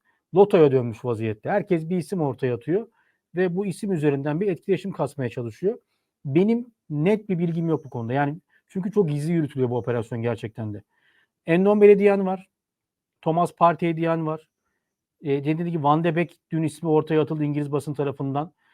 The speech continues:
E, ve çok daha fazla iddia var ortada şu anda. Sol Niguez dün yine konuşuldu. Ama şu çok net ki Galatasaray'ın iki oyuncu alması çok mümkün gözükmüyor orta alana. Çünkü,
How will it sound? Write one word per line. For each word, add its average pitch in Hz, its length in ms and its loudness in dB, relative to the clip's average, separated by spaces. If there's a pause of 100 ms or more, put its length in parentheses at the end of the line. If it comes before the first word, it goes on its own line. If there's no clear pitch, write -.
(280)
E, 135 80 -6 (440)
ve 214 300 2 (280)
çok 214 280 0
daha 190 140 2
fazla 170 520 0 (460)
iddia 170 420 0
var 190 100 4
ortada 131 320 0
şu 120 120 -8
anda. 117 120 -4
Sol 156 240 4
Niguez 139 380 0
dün 147 140 -4
yine 143 180 -4
konuşuldu. 135 600 -6 (580)
Ama 196 220 0
şu 226 140 -6
çok 247 180 0
net 226 220 -4
ki 220 100 -6
Galatasaray'ın 196 560 2
iki 185 260 -6
oyuncu 196 420 0
alması 170 360 2
çok 185 200 -4
mümkün 185 300 -2
gözükmüyor 175 420 -2
orta 123 200 -6
alana. 117 240 -6
Çünkü, 208 420 -6